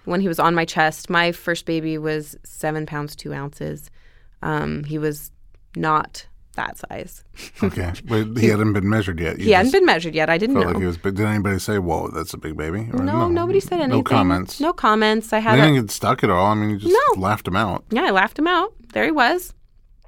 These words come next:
Speaker 2: Was
Speaker 1: You
Speaker 2: it
Speaker 1: know?
Speaker 2: surreal to have him on your chest
Speaker 1: It
Speaker 2: and
Speaker 1: was.
Speaker 2: have him come out of you that way?
Speaker 1: It was really surreal.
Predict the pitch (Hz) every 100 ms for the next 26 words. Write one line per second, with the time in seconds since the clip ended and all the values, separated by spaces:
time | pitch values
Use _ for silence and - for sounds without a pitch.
0 | _ _ 110 107 117 226 311 - 110 98
1 | 90 151 - 95 95 95 104 104 101 98
2 | 92 87 92 113 135 196 185 90 185 170
3 | 175 87 92 98 92 90 90 85 85 110
4 | 131 131 139 160 160 185 - 185 175 170
5 | 165 165 165 - 160 147 151